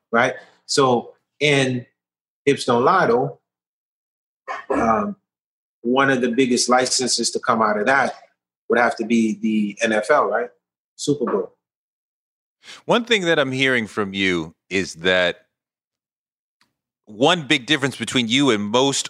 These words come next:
Speaker 2: artists who blew up in America is that you have a global mindset and you have a global fan base, whereas most artists are American, that think about an American fan base.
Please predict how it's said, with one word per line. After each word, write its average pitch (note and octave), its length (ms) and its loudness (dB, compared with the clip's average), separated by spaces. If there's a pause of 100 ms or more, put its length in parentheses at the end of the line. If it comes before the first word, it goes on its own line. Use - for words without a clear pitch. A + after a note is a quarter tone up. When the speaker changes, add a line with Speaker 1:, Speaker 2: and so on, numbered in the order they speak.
Speaker 2:
artists G#2+ 580 0
who G#2+ 120 -4
blew A2+ 340 0
up - 140 -2
in G2+ 80 -4
America G2 600 0
is F2+ 120 -8
that F#2+ 160 0
you G2 240 -2
have A2+ 160 0
a F#2+ 80 0
global G2 880 0 (500)
mindset F#2 760 -2 (140)
and F2+ 160 -4
you G2 80 -2
have G2 160 -2
a F#2 100 0
global F#2 920 0
fan G2+ 500 -2
base, D2 520 -6 (300)
whereas F#2+ 420 2
most A2 360 -2
artists F#2 580 0
are E2 440 0 (280)
American, F2 880 -2 (100)
that E2+ 200 -4 (140)
think B2+ 220 0
about F#2+ 440 0
an E2 80 -10
American E2+ 400 -4
fan D#2 340 -4
base. - 440 -20